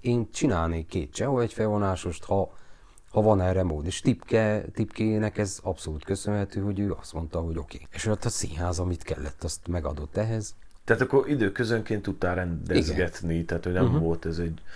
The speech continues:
Speaker 2: a-, aztán mi, mi, miért jött a váltás? Tehát, hogy miért döntöttél amellett, hogy elmész?
Speaker 1: Mi, amikor visszajöttünk, ö, akkor nagy, nagy reményeink voltak, nagyon sokáig jól is alakult, egyre többen lettünk,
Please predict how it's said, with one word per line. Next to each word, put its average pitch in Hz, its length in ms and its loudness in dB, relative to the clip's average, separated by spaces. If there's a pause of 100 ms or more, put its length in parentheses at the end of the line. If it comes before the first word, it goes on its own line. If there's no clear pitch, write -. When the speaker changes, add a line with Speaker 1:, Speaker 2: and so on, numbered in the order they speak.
(460)
Speaker 2:
a-, 92 220 2
aztán 120 400 2 (480)
mi, 147 220 6
mi, 160 320 4
miért 156 260 6
jött 147 240 4
a 123 60 6
váltás? 95 640 2
Tehát, 85 180 -2
hogy 98 120 0
miért 117 240 2
döntöttél 107 580 0
amellett, 98 460 0
hogy 90 140 -2
elmész? - 540 -2 (280)
Speaker 1:
Mi, 135 160 4
amikor 123 340 6
visszajöttünk, 131 880 2
ö, 107 320 4 (200)
akkor 98 520 0 (320)
nagy, 104 480 4
nagy 113 260 4
reményeink 123 720 6
voltak, 104 520 2
nagyon 101 260 4
sokáig 90 420 2
jól 87 220 2
is 71 120 -4
alakult, 147 680 2
egyre 90 600 4
többen 131 440 2
lettünk, 107 560 2